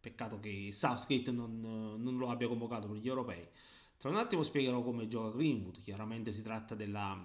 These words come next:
mia personale spiegazione che non vuole avere nessuna pretesa, insomma non, non insegno nulla a nessuno. Prima di proseguire vi chiedo gentilmente di iscrivervi al canale. Greenwood è un calciatore dalla, mm, grande personalità.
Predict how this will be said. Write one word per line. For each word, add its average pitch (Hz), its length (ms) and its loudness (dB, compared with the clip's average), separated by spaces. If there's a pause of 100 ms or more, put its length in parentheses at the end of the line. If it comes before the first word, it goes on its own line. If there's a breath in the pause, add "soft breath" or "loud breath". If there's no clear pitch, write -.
(120)
mia 139 180 4
personale 120 420 0
spiegazione 120 580 0
che 131 60 2
non 139 180 2
vuole 135 220 4
avere 120 640 2
nessuna 117 400 -2
pretesa, 117 480 -2
insomma 101 500 -4
non, 104 280 -4
non 104 320 -4
insegno 120 340 0
nulla 117 240 0
a - 20 -4
nessuno. 117 600 0 (320 loud breath)
Prima 147 220 4
di 127 100 2
proseguire 170 520 0 (460 loud breath)
vi 175 120 -4
chiedo 165 220 6
gentilmente 139 520 4
di 120 60 -2
iscrivervi 117 360 2
al 107 80 -2
canale. 87 420 -8 (480 soft breath)
Greenwood 220 300 2
è 170 40 4
un 147 40 4
calciatore 127 460 2
dalla, 110 420 -2
mm, 92 300 -6
grande 117 300 -2
personalità. 104 680 -2